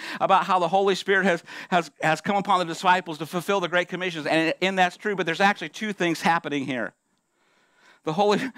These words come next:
the, the Holy Spirit is coming to the church and giving them boldness, giving them actions, giving them a, a, a,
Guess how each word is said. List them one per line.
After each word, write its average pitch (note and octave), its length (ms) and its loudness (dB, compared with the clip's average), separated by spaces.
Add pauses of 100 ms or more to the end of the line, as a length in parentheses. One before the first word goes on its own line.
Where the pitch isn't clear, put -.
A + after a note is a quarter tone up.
(400)
the, - 140 -2
the E3 100 2
Holy G#3+ 240 2
Spirit G#3 240 2
is F3 80 -4
coming A3 240 2
to G#3+ 60 -6
the F#3 100 -2
church G#3+ 400 0
and F3 100 -2
giving G3 220 2
them F3 140 2
boldness, F3 500 2
giving G3 240 -2
them G3 200 2
actions, F#3 360 2
giving G3 240 -2
them G3 160 2
a, E3 100 0
a, E3 180 0 (280)
a, A2 100 -2